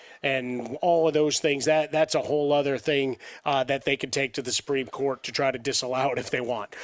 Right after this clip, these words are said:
Uh, but in the interim, you know, you, we, we have draft talk and ninety-seven iterations of mock drafts. I'm in the middle. I, I always do one every year, Dan. Last couple of years, I've hit on nine guys. Last year, I was proud 'cause I was able to spike on the, uh, <laughs> Ja'Marr Chase pick.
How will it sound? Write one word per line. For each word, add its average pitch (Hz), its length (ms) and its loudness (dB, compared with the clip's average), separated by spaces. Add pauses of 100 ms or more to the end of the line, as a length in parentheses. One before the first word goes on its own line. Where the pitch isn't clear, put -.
(140)
Uh, 170 160 4
but 160 180 0
in 160 120 2
the 151 180 4
interim, 147 360 2 (280)
you 180 160 -2
know, 123 100 -4
you, 147 300 -8
we, 143 140 0
we 135 360 -8
have 135 260 0
draft 143 400 0
talk 113 320 -4
and 120 200 -6
ninety-seven 139 760 0
iterations 139 760 -2
of 117 160 -10
mock 127 320 -4
drafts. 127 580 -4 (320)
I'm 135 160 2
in 151 120 2
the 147 100 2
middle. 147 340 2
I, 147 200 2
I 156 180 4
always 190 260 6
do 196 140 2
one 180 300 4
every 165 220 4
year, 156 200 4
Dan. 127 320 -2 (480)
Last 165 240 4
couple 180 240 4
of 175 40 2
years, 170 300 2
I've 139 100 -2
hit 156 160 4
on 156 200 4
nine 156 280 2
guys. 135 440 2 (280)
Last 151 400 2
year, 160 140 4
I 151 80 4
was 143 160 2
proud 151 380 2
'cause 143 100 0
I 139 80 0
was 139 140 2
able 143 180 -2
to 131 80 -2
spike 147 540 2
on 135 160 0
the, 127 280 0
uh, 127 180 0
<laughs> - 360 -8
Ja'Marr 156 380 4
Chase 156 340 2
pick. - 420 0